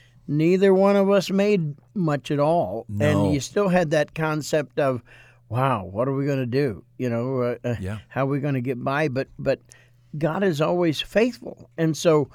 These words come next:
Speaker 1: you know, the fear is understandable. I mean, I
Speaker 2: Mm-hmm.
Speaker 1: really do. I'm, I'm not trying to make fun and, and, uh, you know, deride young couples today who are Christian couples and thinking, "Man,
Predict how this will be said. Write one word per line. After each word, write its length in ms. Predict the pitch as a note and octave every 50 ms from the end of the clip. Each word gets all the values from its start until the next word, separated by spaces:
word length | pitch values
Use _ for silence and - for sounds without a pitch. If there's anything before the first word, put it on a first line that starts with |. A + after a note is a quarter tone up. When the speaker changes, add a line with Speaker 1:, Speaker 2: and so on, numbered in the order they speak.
| - - - - _ _
Speaker 1:
you 100 | - F3
know, 120 | E3 D#3 C#3+
the 160 | C3 C#3 C#3+
fear 680 | - - - - G3+ F#3+ E3+ E3 F3 F#3+ G#3 G#3+ G3 - - _ _ _
is 220 | G3+ G3+ G3+ F#3 - -
understandable. 1160 | - E3+ E3+ E3+ D#3+ G#3 A3+ A3 - - - - E3 C#3 B2+ B2 B2 B2 G#2 G#2+ A#2+ - - - _ _ _ -
I 80 | F3+
mean, 180 | F3+ F#3 F3+ F3
I 60 | E3+
Speaker 2:
Mm-hmm. 80 | E3+ E3
Speaker 1:
really 220 | F3+ F#3 F#3 F3
do. 220 | D3 B2+ D3 D3+ D#3
I'm, 180 | E3 E3+ E3 -
I'm 180 | - D#3 D#3 D3+
not 180 | D3+ D3+ - - -
trying 240 | D#3+ D#3 D#3 D3+ C#3+
to 140 | C3+ B2 A#2 - - - - - _ -
make 320 | - D3 D#3 D#3+ - -
fun 480 | - - - D#3 D3+ D#3 E3 F3+ F#3 E3+
and, 280 | C#3 B2+ B2 A#2+ B2 -
and, 400 | - B2+ C3 B2+ B2 B2 B2 B2+ B2+
uh, 220 | B2 A#2+ A#2+ A#2 A2+ - - - - - - _
you 140 | - C3+ C3+
know, 120 | C3 B2
deride 880 | A#2+ A#2 C3+ C3 C3 B2 B2+ C#3 C3+ C3+ C#3 D3 E3 F3 D#3+ E3+ D3+ - - - - - _ _ - -
young 320 | D3+ C#3+ D3 D3 D#3 D#3 D3
couples 520 | - - C3+ C3+ - - D#3+ E3 D3+ -
today 480 | F3 - E3 C#3 D3 C#3+ D3 F3+ A3+ F#3+
who 440 | D#3+ - D#3+ D3 D3 C#3 C3+ C3+ C#3
are 140 | C3 B2+ A#2
Christian 520 | - - - D#3+ D3 - - E3 C#3+ C3+
couples 500 | B2 - C3+ C3 E3+ F3 F3+ G3+ G3+ D#3
and 200 | D3 C#3 C#3+ C3+
thinking, 460 | B2+ D#3 D#3 D3 C3+ C#3+ C3+ B2+ A#2 A2
"Man, 400 | A#2 B2+ D#3 E3 C3+ G#2 F#2+